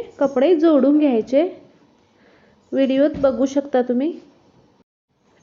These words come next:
टाकाऊपासून टिकाऊ वस्तू म्हणू शकता तुम्ही.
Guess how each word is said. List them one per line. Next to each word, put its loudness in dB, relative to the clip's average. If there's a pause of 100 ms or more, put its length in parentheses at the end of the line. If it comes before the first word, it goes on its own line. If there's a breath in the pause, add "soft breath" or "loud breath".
(180)
टाकाऊपासून 0 (300)
टिकाऊ 0
वस्तू -2
म्हणू 0
शकता -4
तुम्ही. -4